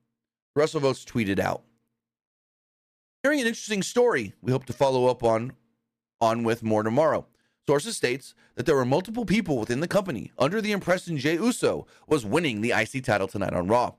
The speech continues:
I'm told as late as six P M, this was the direction on various show rundowns within the creative and digital departments. Now, six P M here is a very,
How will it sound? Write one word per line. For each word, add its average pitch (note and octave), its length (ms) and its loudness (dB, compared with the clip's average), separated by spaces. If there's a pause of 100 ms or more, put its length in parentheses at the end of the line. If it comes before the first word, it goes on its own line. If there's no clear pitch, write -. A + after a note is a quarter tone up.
(600)
I'm C#3+ 140 2
told B2 300 0
as A#2+ 200 2
late B2 160 2
as A2 180 2
six - 320 -4
P D#3+ 260 2
M, D3 200 -2 (680)
this - 300 -4 (180)
was B2+ 220 2
the C3+ 100 0
direction A#2 440 0
on A2 140 -2
various G2+ 320 2
show G2 240 0
rundowns G#2+ 520 -2
within A2+ 400 -4 (180)
the A#2 80 -8
creative B2+ 540 0 (260)
and D3 160 -4
digital G2 320 -4
departments. A2+ 540 -2 (320)
Now, D3+ 400 0 (760)
six - 360 -6
P C#4 220 4
M A3 120 -2
here F#3+ 560 0 (220)
is D#3 180 0
a D3+ 80 2
very, F#3+ 720 0